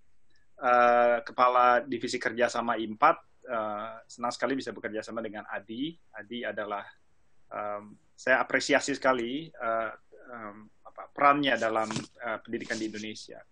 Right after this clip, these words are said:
Sedikit anekdot mungkin, bahwa ya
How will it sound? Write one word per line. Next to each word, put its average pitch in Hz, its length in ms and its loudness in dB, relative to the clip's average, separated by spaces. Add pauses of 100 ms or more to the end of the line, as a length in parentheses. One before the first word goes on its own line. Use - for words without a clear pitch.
(520)
Sedikit 139 480 -2
anekdot 160 480 4
mungkin, 139 480 -2
bahwa 135 480 6 (760)
ya 131 460 6